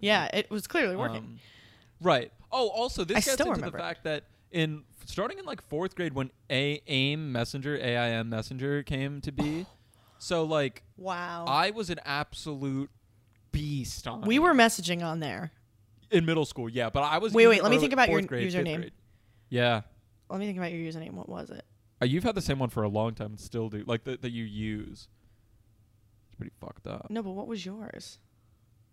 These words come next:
Speaker 2: Mm-hmm.
Speaker 1: What was yours? You just said, "Mm-hmm."
Speaker 2: Oh, sorry, I was reading a text and not listening
Speaker 1: I
Speaker 2: to what
Speaker 1: saw
Speaker 2: you were
Speaker 1: that.
Speaker 2: saying. Yep. Um, mine
Speaker 1: What was
Speaker 2: was
Speaker 1: your aim username?
Speaker 2: Mattfire four.
Speaker 1: <laughs>
Speaker 2: Do you remember
Speaker 1: Wait,
Speaker 2: that?
Speaker 1: in my phone? Yeah, in my phone.
Speaker 2: Yeah.
Speaker 1: It's some, for some reason that information is, like, in your contact.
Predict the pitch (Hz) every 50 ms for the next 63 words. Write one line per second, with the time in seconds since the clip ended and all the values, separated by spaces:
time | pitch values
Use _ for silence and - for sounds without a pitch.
0 | _ _ _ - 120 120 120 127 127 135 - _ _ _ _ _ _ _ _ _
1 | _ - 202 196 196 196 170 175 160 - 175 - - - _ _ _ - 196 -
2 | - - 196 - 185 185 170 175 165 175 - - - - 151 147 127 120 - -
3 | 139 117 110 110 107 110 110 110 117 110 107 110 101 - 117 110 - - 113 110
4 | 104 107 110 - 202 196 185 - - 165 120 - 110 113 120 131 - - - -
5 | - - - - - 131 123 107 - - - - - - _ 139 135 131 131 123
6 | 120 117 110 - - - 127 127 135 226 190 233 233 262 262 - - 233 240 233
7 | 214 190 180 165 123 120 120 120 120 120 120 113 - - 117 110 110 101 - -
8 | - - - _ - - - - - - - - - - _ _ _ - - -
9 | - - - - - - - - - 123 120 120 123 123 127 147 160 226 233 254
10 | 285 311 - - - 202 208 247 277 - 254 262 208 165 220 214 202 226 285 -
11 | - - 170 170 170 180 208 254 320 - - - - _ _ _ - 135 127 123
12 | 117 110 104 - - - - - - 226 226 220 - 233 226 - 220 214 208 214
13 | 214 220 196 170 170 - 180 165 180 175 165 165 - 185 170 165 - 160 - -
14 | - 165 160 165 160 - - 147 - 160 - 175 208 233 - -